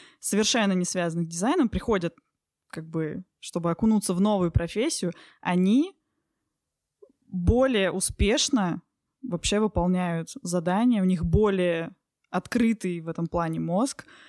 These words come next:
и техническая сторона, на самом деле, приходит потом, а иногда они находят такие решения, которые, там,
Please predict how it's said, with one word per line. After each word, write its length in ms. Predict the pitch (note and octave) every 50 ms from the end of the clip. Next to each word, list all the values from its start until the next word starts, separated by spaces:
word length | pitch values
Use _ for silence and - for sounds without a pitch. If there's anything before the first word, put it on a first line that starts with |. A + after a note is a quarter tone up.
| - - _ _ _
и 380 | - - G3 F#3+ G3 F#3+ F#3
техническая 580 | F3+ - G3 - B3 B3+ A#3+ - - - - F#3+
сторона, 380 | - - F#3+ G3 F#3 F#3+ G#3 C4
на 120 | B3+ A3
самом 300 | - - F#3+ G3 G3 F#3+
деле, 340 | E3+ F3+ G3+ G#3+ F#3+ F3 E3+ - _ _ _ _
приходит 460 | - F#3 - - F#3+ F3+ E3+ D#3+ -
потом, 480 | - F3 E3 - F3+ F#3+ A#3 C4+ E4+ E4+ - _ _ _ -
а 140 | F3+ F3+
иногда 420 | F3+ F3+ F3+ F3 F3+ F3+ F#3 A3+ B3+
они 200 | A#3+ F#3+ F#3 G3
находят 380 | F#3 F3 - F3+ F3 E3+ E3
такие 260 | - E3+ - - F3+ E3
решения, 480 | E3 E3 - - F#3+ A#3 C4 C4 G3+
которые, 520 | - F3 - - F3 F3+ F#3+ F#3 F3 F3+ - _ _ _ _ _ _ _ _ _ _ _ _ _ _
там, 180 | - - -